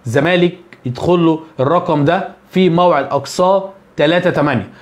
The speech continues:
رد بقى كهربا ومحامي كهربا. محامي كهربا، إيه، حلو، يعني ايه، خسر القضيه في اكتر من درجه تقاضي،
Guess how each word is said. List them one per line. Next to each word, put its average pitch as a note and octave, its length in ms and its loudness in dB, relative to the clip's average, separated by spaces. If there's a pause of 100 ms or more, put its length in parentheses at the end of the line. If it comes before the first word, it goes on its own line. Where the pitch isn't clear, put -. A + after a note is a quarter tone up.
(160)
رد A#3 300 4
بقى A#3+ 300 2
كهربا G#3+ 380 2
ومحامي G3+ 420 0
كهربا. D3 420 0 (840)
محامي C#4+ 300 0
كهربا، B3+ 600 0 (1700)
إيه، B2+ 580 2
حلو، E3 460 0
يعني C3 280 0
ايه، F3 360 0 (1080)
خسر A3+ 440 2
القضيه G3+ 640 0 (280)
في - 120 -4
اكتر F#3 460 0
من D3 160 0
درجه F#3+ 240 2
تقاضي، G#3 680 0